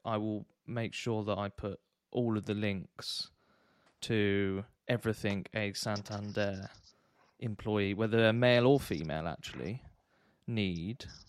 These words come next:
um, when it comes to, um, taking control, responsibility, and looking at the importance of mental well-being and, and what Santander does in the show notes. Um,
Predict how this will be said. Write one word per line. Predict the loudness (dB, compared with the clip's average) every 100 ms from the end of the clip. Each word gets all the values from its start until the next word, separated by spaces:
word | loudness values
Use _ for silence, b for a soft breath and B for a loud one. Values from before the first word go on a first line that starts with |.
| -20 -20 -14 -6
um, | -4 -2 -2
when | -2 -2
it | -4
comes | -6 -6 -6
to, | -6 -4 -4 -6 -12 -20 -20 _ _ -8
um, | -4 -2 -2 -4 -8 _ _ _ _ _ _ -20 -6
taking | -2 0 -2 -4
control, | -4 -4 2 4 4
responsibility, | 0 -4 -2 -4 -2 -4 -4 -4 -6 -4 -6 -6
and | -6 -4 -6 -8 -10 -10
looking | -10 -8 -6 -4
at | -6 -6
the | -6
importance | -4 -4 -4 -6 -10 -6
of | -6 -6 -8
mental | -8 -6 -4
well-being | 0 0 0 -4 -4
and, | -6 -6
and | -4 -2
what | -2 -4 b b b -4
Santander | 0 0 0 2 2 2
does | 2 2 2 -2 -4 -4
in | -4 -6
the |
show | -4 -2 -2
notes. | -2 -6 -8 -10 -12 b b b b _
Um, | 0 2 2 0